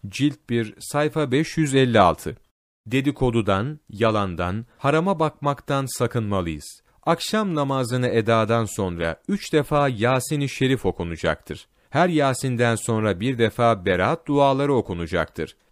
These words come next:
Bu beraat duaları, ilk okuyuşta Cenab-ı Hak'tan hayırlı ve uzun ömür taleple kaza ve belalardan korunmak, ikincisinde bol ve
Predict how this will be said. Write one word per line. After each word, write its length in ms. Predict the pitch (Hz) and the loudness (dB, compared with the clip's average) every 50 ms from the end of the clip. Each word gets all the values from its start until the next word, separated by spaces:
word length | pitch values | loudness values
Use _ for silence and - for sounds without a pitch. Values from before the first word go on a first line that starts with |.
| - | -4
Bu 160 | 170 202 175 135 | -2 0 2 4
beraat 440 | 131 127 123 127 120 113 - - | 4 4 4 4 2 2 0 0
duaları, 600 | - 98 92 87 82 80 80 80 82 87 117 139 - _ _ _ _ _ - | 0 2 2 2 2 0 0 -2 -2 -2 -2 -4 -6 _ _ _ _ _ -4
ilk 260 | 175 208 208 208 - | -2 -2 -2 -2 -2
okuyuşta 720 | - 156 147 - 156 143 139 127 - - 139 131 127 120 107 | -4 -4 -2 0 0 0 0 0 -2 -2 0 2 2 2 2
Cenab-ı 460 | 92 113 110 127 165 185 180 160 160 | 2 2 2 2 2 2 2 2 2
Hak'tan 560 | 135 135 139 - - - 143 131 127 123 104 92 | 2 2 0 -2 -2 -2 -2 0 0 0 -2 -4
hayırlı 480 | - - 110 113 113 113 113 110 113 101 | -2 0 2 2 2 2 2 2 2 2
ve 140 | 110 104 95 - - | 2 2 2 0 0
uzun 320 | 139 131 127 180 208 202 | -2 -2 0 0 -2 -2
ömür 360 | - - 135 131 151 175 175 | -2 -2 -2 -2 0 -2 -2
taleple 680 | 170 - - 123 110 104 95 - - 80 82 82 95 - _ _ - | -2 -2 -2 0 0 0 -2 -2 -4 -4 -2 -2 -2 -4 _ _ -4
kaza 440 | - 156 143 117 117 151 175 175 156 | 0 2 2 2 2 2 2 2 4
ve 160 | 160 151 127 | 2 2 4
belalardan 720 | 135 131 131 131 127 127 123 127 123 123 113 123 120 113 101 | 2 2 2 2 2 2 2 2 2 2 2 0 0 -2 -2
korunmak, 640 | - 104 90 87 82 76 76 80 95 117 _ _ _ _ - | -4 -4 -4 -4 -4 -6 -6 -6 -6 -8 _ _ _ _ -8
ikincisinde 880 | 131 123 - - 139 131 123 120 - - 127 117 110 104 110 101 85 85 | -8 -6 -2 -2 -2 -2 -2 -2 -2 -2 -2 -2 0 0 0 0 0 2
bol 280 | 110 147 180 190 175 143 | 2 4 4 4 2 2
ve 200 | 151 143 139 | 2 0 0